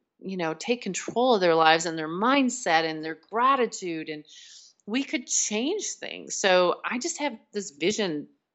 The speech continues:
of really making an impact, and I don't even know exactly what that's all gonna be for my future, but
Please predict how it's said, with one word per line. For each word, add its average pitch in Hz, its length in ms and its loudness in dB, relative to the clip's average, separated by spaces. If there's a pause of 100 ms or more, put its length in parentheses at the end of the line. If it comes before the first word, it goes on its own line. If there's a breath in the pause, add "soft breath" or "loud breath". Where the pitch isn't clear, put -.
(120)
of 160 140 -4
really 170 880 6
making 160 340 -4
an 151 80 -4
impact, 147 720 -4
and 175 220 -2
I 202 160 4
don't 254 160 4
even 196 240 -2
know 180 160 4
exactly 180 520 -2
what 180 300 -6
that's 160 320 -8
all 165 400 -6
gonna 190 160 -6
be 185 320 -10
for 196 160 -4
my 160 220 -4
future, 285 460 -6
but 196 240 -2